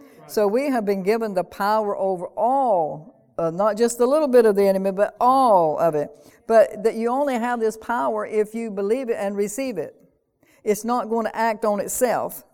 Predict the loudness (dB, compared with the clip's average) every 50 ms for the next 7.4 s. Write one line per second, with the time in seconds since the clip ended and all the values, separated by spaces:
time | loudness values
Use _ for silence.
0 | _ _ _ _ _ _ _ _ _ _ _ _ -4 -2 -2 -2 -2 -4 -4 -6
1 | -4 -2 -4 -2 0 0 0 -2 0 -2 0 0 0 0 -2 -6 -8 -4 -2 0
2 | 0 0 0 -2 -2 -2 -2 -2 -4 -6 0 0 0 0 0 0 2 2 2 0
3 | -2 -8 -8 -8 -8 -8 -6 -10 -8 -6 -8 -8 -8 -12 -18 -20 -20 _ _ _
4 | _ _ _ _ _ _ _ _ _ _ _ -18 -18 -14 -4 -2 0 0 0 2
5 | 0 0 0 0 -4 -2 0 0 0 0 2 2 2 0 0 0 -8 -14 -10 -10
6 | -12 -12 -12 -20 _ _ -8 -6 -4 -4 -4 -6 -8 -10 -10 -6 -6 -8 -6 -6
7 | -6 -8 -8 -8 -10 -16 -20